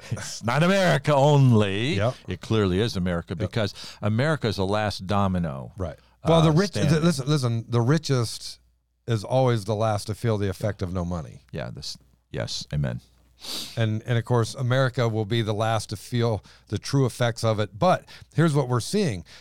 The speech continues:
Speaker 2: You know, first off, you said, you mentioned the election. So we have the election coming up. And you know what I learned the other day, which I didn't know, and you might wanna pay attention to this when you go to the polls, is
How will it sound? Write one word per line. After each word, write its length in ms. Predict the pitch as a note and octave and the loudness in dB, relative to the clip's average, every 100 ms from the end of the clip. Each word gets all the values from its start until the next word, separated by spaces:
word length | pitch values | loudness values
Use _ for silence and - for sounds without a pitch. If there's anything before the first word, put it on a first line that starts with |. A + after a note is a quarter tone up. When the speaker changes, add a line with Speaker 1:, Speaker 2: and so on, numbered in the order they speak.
| - | -2
Speaker 2:
You 80 | B2+ | 0
know, 80 | C3 | 2
first 280 | F#3 G#3 D3 | 2 2 2
off, 160 | A#2+ A2+ | 2 0
you 60 | |
said, 300 | C3+ D#3+ C3+ B2 | 0 2 2 0
you 140 | C#3 | 2
mentioned 400 | C#3 B2+ B2 A2 | 2 2 0 -2
the 80 | G#2 | -2
election. 600 | G2+ A#2 A#2+ - B1 - - - - | 0 0 -2 -10 -12 -16 -20 -20 -2
So 120 | C#3+ | 2
we 80 | D3+ | 4
have 140 | G#3 | 4
the 80 | F3 | 2
election 420 | C3+ C3+ - C3+ G#2+ | 0 0 -2 -4 -2
coming 300 | C3 A#2 A#2+ | -2 0 0
up. 220 | A#2 - | 0 -2
And 120 | B2 C3+ | 0 2
you 60 | |
know 100 | G3 | 2
what 120 | F#3+ | 2
I 80 | D3+ | 2
learned 540 | B2+ B2+ C3+ C3 B2 B2 | 2 2 2 0 -2 0
the 120 | B2+ | 0
other 180 | B2+ A#2+ | 0 0
day, 280 | A#2+ B2+ B2 | 0 0 -2
which 200 | A2 G#2+ | -2 -2
I 60 | |
didn't 280 | G#2 A2+ A2 | -4 -4 -2
know, 340 | G#2+ A#2 C3 A#2 - | 0 2 0 -4 -4
and 120 | B2+ | 0
you 60 | B2+ | 2
might 160 | C#3+ C#3 | 0 0
wanna 140 | C3 | -2
pay 160 | A#2 C3 | -2 -4
attention 460 | A2 C3 B2+ A#2 | -4 -4 -4 -4
to 80 | G#2+ | -4
this 240 | G2 G2 - | -4 -6 -6
when 120 | G2+ | -8
you 100 | G2 | -6
go 180 | F#2 G#2 | -4 -4
to 120 | - | -4
the 80 | G2+ | -10
polls, 460 | - G2 G2+ D3 - - - - - - _ | -6 -4 -4 -4 -8 -18 -20 -20 -20 -20 _
is 380 | - C3+ B2+ G#2+ | 2 2 2 -2